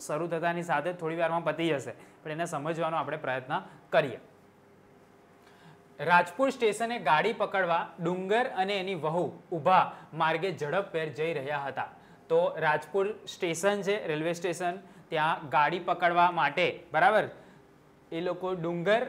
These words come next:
અને એની વહુ એટલે કે એના પત્ની બંને ઊભા માર્ગે, સીધો રસ્તો છે એના પર ઝડપભેર જઈ રહ્યા હતા. પત્નીની પાછળ પાછળ આવવાનો અણસાર મોડો પડી જતા ડુંગરે પાછળ જોયું. એટલે એની પત્ની પાછળ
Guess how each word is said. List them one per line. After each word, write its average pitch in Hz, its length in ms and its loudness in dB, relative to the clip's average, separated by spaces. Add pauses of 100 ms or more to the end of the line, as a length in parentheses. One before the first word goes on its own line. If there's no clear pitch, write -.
(220)
અને 180 180 -2
એની 196 300 -4
વહુ 156 400 0
એટલે 160 180 -2
કે 185 60 -2
એના 180 160 0
પત્ની 160 480 -2 (340)
બંને 165 460 -6 (100)
ઊભા 180 320 4
માર્ગે, 160 440 2
સીધો 175 300 -2
રસ્તો 180 380 0
છે 180 280 -4
એના 160 220 -4
પર 165 220 -4
ઝડપભેર 151 500 -4
જઈ 156 240 -6
રહ્યા 127 280 -4
હતા. 110 200 -12 (520)
પત્નીની 240 420 -2
પાછળ 220 440 2
પાછળ 190 440 2 (140)
આવવાનો 190 440 4
અણસાર 170 420 4 (300)
મોડો 170 320 4
પડી 202 240 2
જતા 175 360 4 (520)
ડુંગરે 180 440 0
પાછળ 185 440 2
જોયું. 127 280 -6 (100)
એટલે 156 160 -4
એની 175 100 -4
પત્ની 185 380 -4
પાછળ 180 460 0